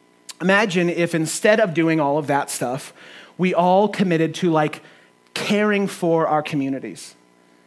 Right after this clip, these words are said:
caring for the people that God has put in our life. What do you think the fruit of that would be? Well, the world would change, right? The world would change for the better.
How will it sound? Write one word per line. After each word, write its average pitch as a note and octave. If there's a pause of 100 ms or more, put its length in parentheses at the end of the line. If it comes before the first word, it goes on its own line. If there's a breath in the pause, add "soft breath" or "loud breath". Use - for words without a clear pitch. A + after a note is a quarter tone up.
(140)
caring G3
for G3
the F#3+
people E3
that C#3+
God E3+
has E3
put -
in D#3
our D#3+ (200 loud breath)
life. D#3
What G3
do G#3+
you A3
think G#3+
the F3+
fruit F3
of D#3
that D3
would A#2
be? F2+ (760 soft breath)
Well, -
the E3+
world C3+
would C3+
change, D3 (440)
right? F#3 (140)
The F3+
world F#3
would F#3
change F#3 (340 loud breath)
for G3
the F3+
better. F3